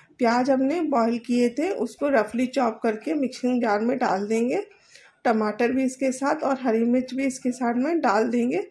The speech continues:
और आठ दस लहसुन की कलियां मैंने यहाँ पे ली हैं, उसे भी मैं इसमें डाल रही हूँ। basically एक प्यूरी बनाएंगे हम यहाँ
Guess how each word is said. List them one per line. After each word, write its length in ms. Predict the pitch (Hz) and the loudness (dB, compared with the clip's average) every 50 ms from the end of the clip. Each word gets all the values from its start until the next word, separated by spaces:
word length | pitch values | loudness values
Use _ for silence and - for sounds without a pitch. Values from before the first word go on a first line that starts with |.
| - - - - - - - _ - | -12 -20 -20 -20 -20 -20 -16 _ 0
और 260 | 247 247 349 370 - - - - - | 0 2 2 2 -2 -4 -4 0 2
आठ 240 | 220 220 226 214 | 4 4 2 2
दस 200 | 226 320 311 311 - | 0 -4 -4 -2 -2
लहसुन 300 | 262 208 214 - 262 277 | -2 -2 0 0 -2 0
की 120 | 262 302 302 | 0 -2 -2
कलियां 360 | - 240 220 214 220 247 262 254 | 0 0 0 2 2 2 2 2
मैंने 260 | 247 240 226 226 240 | 2 2 4 4 4
यहाँ 300 | 240 233 214 208 214 214 - | 4 2 2 0 -2 -2 -2
पे 120 | 359 427 - - - - - - _ _ _ - | -2 -2 -2 -6 -18 -20 -20 -20 _ _ _ -2
ली 260 | 277 254 254 240 233 | 0 2 4 4 4
हैं, 200 | 233 226 208 202 - | 4 4 2 0 0
उसे 320 | - 226 226 - 262 247 | -2 -2 0 2 2 2
भी 160 | 233 262 269 | 2 2 2
मैं 200 | 262 254 254 254 | 4 4 4 4
इसमें 320 | 247 240 - 262 302 427 440 - _ - - - - _ - - | 2 0 -2 -2 -2 -2 -4 -6 _ -20 -20 -20 -20 _ -6 -2
डाल 320 | 226 214 214 220 220 220 220 | 2 2 4 4 4 4 4
रही 280 | 208 202 196 202 208 220 | 4 2 2 2 2 2
हूँ। 240 | 220 233 220 214 214 - _ - _ _ _ - | 2 2 2 2 0 -4 _ -20 _ _ _ 2
basically 480 | 240 226 220 220 262 254 262 277 285 302 | 2 2 2 2 0 -2 0 0 0 0
एक 200 | 285 277 262 - - | 0 -2 -2 -2 0
प्यूरी 280 | 254 240 233 226 254 254 | 2 2 2 2 2 2
बनाएंगे 600 | 240 247 233 233 226 226 220 226 226 226 262 311 | 2 2 2 2 2 2 0 0 0 0 0 0
हम 260 | 370 370 339 294 285 269 | 0 -2 -2 0 0 0
यहाँ 220 | 240 220 220 220 | 0 0 0 -2